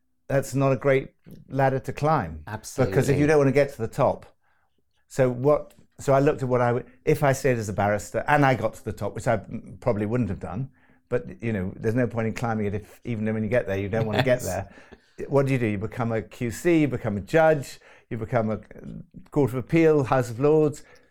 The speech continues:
Speaker 1: Uh, no, I didn't want to do that. There was nothing in me that wanted to do that. And then I thought, if,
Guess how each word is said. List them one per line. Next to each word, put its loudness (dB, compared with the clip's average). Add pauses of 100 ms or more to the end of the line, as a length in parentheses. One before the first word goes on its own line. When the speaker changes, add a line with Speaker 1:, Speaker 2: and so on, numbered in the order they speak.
(220)
Speaker 1:
Uh, 4 (680)
no, 4
I 0
didn't 4
want 4
to -6
do 2
that. -2 (360)
There -2
was -2
nothing 2
in 2
me 2
that 0
wanted -2
to -2
do 0
that. -6
And -2
then 2
I 0
thought, -4 (760)
if, -6